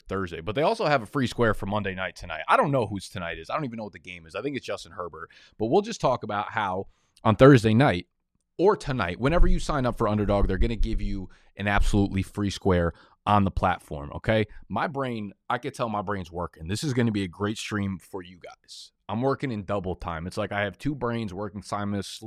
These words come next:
simultaneously together to spit out knowledge and facts at a normal two-for-one price. But if you guys wanna never use your brain again and still win money, the easiest way to do that is by going on Underdog. We're giving away picks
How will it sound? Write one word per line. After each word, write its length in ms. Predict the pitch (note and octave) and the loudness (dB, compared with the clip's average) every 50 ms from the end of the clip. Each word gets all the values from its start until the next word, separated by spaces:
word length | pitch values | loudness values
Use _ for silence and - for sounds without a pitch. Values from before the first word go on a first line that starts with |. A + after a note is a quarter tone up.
| A2 G#2 - | -14 -12 -10
simultaneously 840 | - - A#2 A#2 A2 G2 - - - G#2+ G#2+ A2 A2+ G#2+ - - G#2+ G#2 | -8 -6 -4 -4 -4 -2 0 0 0 0 -2 -4 -4 -6 -6 -6 -6 -6
together 440 | F#2+ D#2+ D#2+ G#2 A2 A#2+ C#3 D#3 - - - - - - | -6 -4 -2 0 2 4 2 2 2 -2 -8 -20 -20 -16
to 80 | - | -14
spit 340 | - - - - - C3+ A#2+ | -12 -12 -8 0 2 2 4
out 200 | A#2 A#2 A2+ G#2 | 4 2 0 0
knowledge 380 | G2+ G2+ G#2 G#2 G#2 G2+ F#2 G2 | -2 -2 0 0 0 -2 -4 -10
and 100 | F#2 - | -14 -8
facts 540 | - G2 F#2+ F#2 E2+ - - - - - - - _ _ _ _ _ _ _ _ _ _ _ - | -4 -4 -2 -2 -2 -4 -8 -12 -14 -14 -16 -20 _ _ _ _ _ _ _ _ _ _ _ 2
at 100 | A2 G#2+ | 2 2
a 40 | G#2 | 4
normal 320 | G#2 A#2 A2+ A2 G#2+ G2+ | 2 2 2 2 0 0
two-for-one 500 | - - C3 A2 - A2 G2+ G2 F#2+ F2 | -2 -4 -4 -4 -4 -4 -4 -4 -6 -6
price. 560 | - - F#2+ D#2 - - - - - - - _ _ _ _ _ _ _ _ _ _ | -6 -6 -8 -8 -8 -10 -14 -14 -14 -16 -18 _ _ _ _ _ _ _ _ _ _
But 120 | - G#2+ | -4 -4
if 80 | F#2+ A#2 | -4 -4
you 120 | E3 G3 | -4 -2
guys 300 | F3+ E3+ C#3 C3 B2+ G#2+ | 0 0 2 0 -2 -4
wanna 180 | A2+ B2 A2+ G#2 | -4 -4 -2 2
never 260 | G#2+ A#2 A#2+ A2 A2 | 2 4 4 4 4
use 220 | G#2 G#2 G2+ F#2 | 4 4 4 2
your 80 | G2 F#2 | 0 -2
brain 240 | E2+ G2+ G2 F#2+ F2 | -2 -4 -4 -6 -6
again 400 | E2+ F2+ G2+ F#2 E2 D#2+ D#2+ D#2+ - _ - - - _ _ _ _ _ _ _ _ _ _ - - | -8 -8 -8 -8 -8 -10 -14 -18 -20 _ -20 -20 -20 _ _ _ _ _ _ _ _ _ _ -16 -14
and 100 | A2+ G#2 | -12 -12
still 300 | - - C#3 C#3 C3 A#2+ | -8 -4 -2 0 0 2
win 180 | A#2 B2 A2+ G#2+ | 4 4 4 4
money, 360 | G#2+ A2 - C3 C#3 D3+ - _ _ _ _ _ _ _ _ _ _ _ _ _ _ _ _ _ _ _ - | 4 4 4 2 2 -2 -6 _ _ _ _ _ _ _ _ _ _ _ _ _ _ _ _ _ _ _ -2
the 140 | F#2 A2 B2 | 0 2 2
easiest 320 | C3 A2+ A2+ A#2+ G#2+ G#2+ | 4 2 0 -2 -2 0
way 120 | A#2 A#2 | 0 0
to 60 | A2 G#2 | 0 2
do 140 | G#2+ A#2 A#2 | 2 2 2
that 300 | B2 B2 A#2+ A#2 - _ | 2 2 2 0 -2 _
is 80 | - F#2+ | -4 -2
by 160 | F#2 G#2 G#2 | 0 2 2
going 220 | G#2 G#2 G2+ G2+ | 4 2 2 2
on 120 | G2 F#2+ F#2 | 0 0 2
Underdog. 420 | G2+ G#2+ A2 A#2+ B2 B2+ B2+ - - C3 G2 | 2 4 6 6 6 4 2 0 -6 -6 -4
We're 140 | F#2+ F2+ | -4 -2
giving 200 | F#2 A2+ A2+ A2+ | 0 -2 -2 -2
away 160 | A2 A2 A2 G2 | -2 -4 -6 -6
picks 480 | - - A2+ G#2 - - - - - | -8 -10 -12 -12 -12 -14 -18 -18 -20